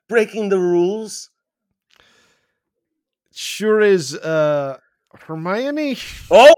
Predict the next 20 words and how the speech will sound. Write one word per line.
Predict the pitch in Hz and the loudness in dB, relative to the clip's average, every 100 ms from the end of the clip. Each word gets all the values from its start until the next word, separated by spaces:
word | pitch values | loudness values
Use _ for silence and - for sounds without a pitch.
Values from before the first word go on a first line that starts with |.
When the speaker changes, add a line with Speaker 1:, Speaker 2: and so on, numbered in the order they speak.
| 214 | 2
Speaker 1:
wow! | 175 190 226 359 370 196 117 92 82 _ _ _ _ _ | -4 0 2 4 2 0 -4 -8 -16 _ _ _ _ _
Speaker 2:
Was | 151 151 | -8 -2
that | 202 | 0
a | 196 170 | 0 -2
Hermione | 165 175 185 208 202 180 | -4 -4 -4 -4 -6 -6
Speaker 1:
That | 170 185 196 220 | -6 -2 2 2
was | |
Speaker 2:
Granger? | 254 247 | 2 -2
Speaker 1:
a | 247 190 - 170 | -2 -6 -6 -4
Hermione | 190 202 190 165 | -4 -6 -8 -6
Granger | 180 190 160 170 | -4 -4 -6 -10
quote, | - 190 185 165 | -4 -2 -2 -4
and | 147 143 | -8 -8
you | 151 180 | -8 -8
knew | 170 160 208 | -2 -2 -2
it. | - - _ _ _ _ - - | -6 -12 _ _ _ _ -20 -2
Speaker 2:
Well, | 247 240 208 - | 4 4 2 0
I, | 214 233 - | 0 2 0
I | 226 | 0
mean, | 226 214 | 0 -4